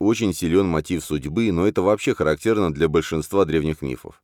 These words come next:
Скандинавских, греческих и многих других. Воля судьбы непреложна, и избежать того, что предначертано, не может ни человек, ни бог. Но в то же время герой прикладывает все усилия к тому, чтобы, даже если ему суждено погибнуть,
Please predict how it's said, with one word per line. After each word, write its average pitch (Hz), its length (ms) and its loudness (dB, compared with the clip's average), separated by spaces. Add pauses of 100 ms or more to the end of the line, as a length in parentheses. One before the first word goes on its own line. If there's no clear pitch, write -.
(100)
Скандинавских, 82 840 -4
греческих 78 800 -6
и 87 120 -6
многих 78 340 -2
других. 80 480 -6 (640)
Воля 95 360 2
судьбы 82 600 -2
непреложна, 90 920 0
и - 280 -6
избежать 92 500 2
того, 92 260 4
что - 200 -2
предначертано, 95 960 0 (180)
не 90 160 0
может 107 340 0
ни 123 120 -2
человек, 71 640 -4 (180)
ни 82 140 -2
бог. 64 400 -6 (640)
Но 147 160 0
в - 80 -10
то 160 120 0
же 147 120 -2
время 95 360 2
герой 92 380 4
прикладывает 101 680 2
все - 180 0
усилия 98 440 2
к - 80 -10
тому, 101 380 0
чтобы, 107 420 -2
даже 107 220 2
если 98 300 -4
ему 95 200 0
суждено 90 480 -2
погибнуть, 87 760 -4